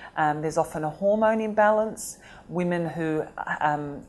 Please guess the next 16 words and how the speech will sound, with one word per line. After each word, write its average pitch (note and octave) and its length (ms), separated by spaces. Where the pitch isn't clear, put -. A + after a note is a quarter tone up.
are D3+ 280
estrogen G#3 600
dominant, A#3 480
have E3 240
too F3 160
much D#3+ 280
estrogen G#3 520
relative G3+ 460
to G#3+ 100
progesterone, G#3 720
are G#3 60
more G3 200
likely F#3+ 380
to G#3 100
get G3+ 220
cellulite. G3+ 640